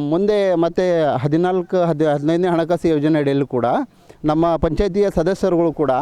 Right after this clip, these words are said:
ಮೀಟಿಂಗ್ ಮಾಡಿ ನೀವು ಈ ಊರಿನ, ಆ, ಕೆಲಸಗಳು ಮಾಡಿರಿ ಅಂಥೇಳಿ ಆ ಮೀಟಿಂಗ್ ಕರೀಲಿಕ್ಕೆ ಹೇಳ್ತಾರೆ ಪಿ ಡಿ ಅವರಿಗೆ. ಪಿ ಡಿ ಯಾವುದೇ ಮೀಟಿಂಗ್ ಕರೆಯಲ್ಲ, ಎಲ್ಲವೂ ಅವ್ಯವಹಾರ. ಪಂಚಾಯತಿ ಅಧ್ಯಕ್ಷರ ಮಗನೇ ಮಗ ಮನೆ ಮಾಡಿಕೊಂಡು,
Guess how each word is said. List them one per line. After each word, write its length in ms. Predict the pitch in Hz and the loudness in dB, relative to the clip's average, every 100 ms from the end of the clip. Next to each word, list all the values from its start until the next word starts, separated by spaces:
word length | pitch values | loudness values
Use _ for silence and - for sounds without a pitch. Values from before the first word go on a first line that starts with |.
| 202 - - 147 | -4 -10 -12 -2
ಮೀಟಿಂಗ್ 320 | 165 170 214 | 0 0 0
ಮಾಡಿ 340 | 202 196 196 | 0 2 2
ನೀವು 260 | 190 190 185 | 2 0 2
ಈ 40 | |
ಊರಿನ, 360 | 170 170 185 185 175 160 151 135 - - | 2 2 2 0 0 0 -2 -4 -10 -8
ಆ, 340 | 143 143 139 135 | -4 -2 -2 -2
ಕೆಲಸಗಳು 480 | 151 160 185 175 | -2 -2 0 0
ಮಾಡಿರಿ 320 | 165 165 160 160 | 0 0 0 -2
ಅಂಥೇಳಿ 240 | 147 165 | 0 0
ಆ 320 | 151 135 123 | 2 0 0
ಮೀಟಿಂಗ್ 460 | 120 131 151 180 165 | 0 -2 0 -2 -2
ಕರೀಲಿಕ್ಕೆ 500 | 160 151 151 156 147 | 0 0 0 0 0
ಹೇಳ್ತಾರೆ 380 | 147 135 131 113 | 0 0 -2 -2
ಪಿ 140 | 147 | 0
ಡಿ 80 | 147 | 0
ಅವರಿಗೆ. 260 | 131 104 107 - | 0 -2 -8 -6
ಪಿ 80 | 185 | -2
ಡಿ 140 | 196 | 0
ಯಾವುದೇ 280 | 196 180 202 | 2 2 0
ಮೀಟಿಂಗ್ 340 | 196 175 180 165 | 0 0 -2 0
ಕರೆಯಲ್ಲ, 240 | 131 113 98 - - - | 0 -2 -6 -16 -20 -4
ಎಲ್ಲವೂ 300 | 156 190 220 | 0 2 2
ಅವ್ಯವಹಾರ. 460 | 202 196 196 170 151 127 - - | 0 2 2 0 0 -4 -8 -10
ಪಂಚಾಯತಿ 380 | - 160 208 196 | -2 0 0 2
ಅಧ್ಯಕ್ಷರ 500 | 190 151 196 180 208 | 0 0 -2 0 0
ಮಗನೇ 400 | 180 160 170 196 | 0 2 0 0
ಮಗ 220 | 254 175 190 | 0 0 0
ಮನೆ 440 | 147 156 151 175 | 0 0 0 0
ಮಾಡಿಕೊಂಡು, 540 | 202 175 160 143 143 | 0 -2 0 0 0